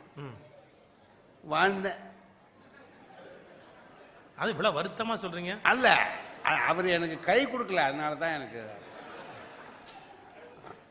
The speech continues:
Speaker 2: அவர் சொல்றபடி தான் வாழ்றதுன்னு வச்சிருந்தேன். ஒரு நாள் பள்ளிக்கூடத்துக்கு போறதுக்காக அப்படி சைக்கிள்ல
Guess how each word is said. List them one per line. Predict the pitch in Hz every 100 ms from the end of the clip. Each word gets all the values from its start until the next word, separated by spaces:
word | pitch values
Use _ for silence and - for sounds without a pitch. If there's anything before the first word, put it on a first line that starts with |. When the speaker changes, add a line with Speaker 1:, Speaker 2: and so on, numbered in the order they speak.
| - -
Speaker 2:
அவர் | 214 277 240
சொல்றபடி | 254 285 269
தான் | 254 269 240
வாழ்றதுன்னு | 220 214 214 208 208
வச்சிருந்தேன். | 175 190 180 165 - - - - - - - - -
ஒரு | 190
நாள் | 226 254
பள்ளிக்கூடத்துக்கு | - 233 294 302 262 240
போறதுக்காக | 202 226 202 220 233
அப்படி | 233 202 190 170 131 117
சைக்கிள்ல | - 208 - 220 190